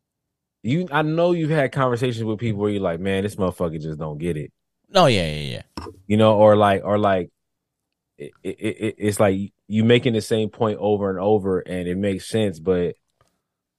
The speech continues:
Speaker 1: you got so much shit stacked up against you from your past that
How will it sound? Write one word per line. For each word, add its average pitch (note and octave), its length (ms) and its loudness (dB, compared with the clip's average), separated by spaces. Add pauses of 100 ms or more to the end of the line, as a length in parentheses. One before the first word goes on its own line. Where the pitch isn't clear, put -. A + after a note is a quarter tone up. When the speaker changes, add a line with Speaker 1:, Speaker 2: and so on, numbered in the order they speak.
(1400)
Speaker 1:
you A2+ 180 0
got A2+ 200 6
so A#2+ 180 2
much A2+ 160 0
shit A2 180 -4
stacked G#2+ 320 0
up F2+ 120 -2
against G2+ 320 -2
you G2+ 60 -2
from F2+ 180 -4
your E2+ 120 -2
past G#2+ 440 4
that F2 280 -2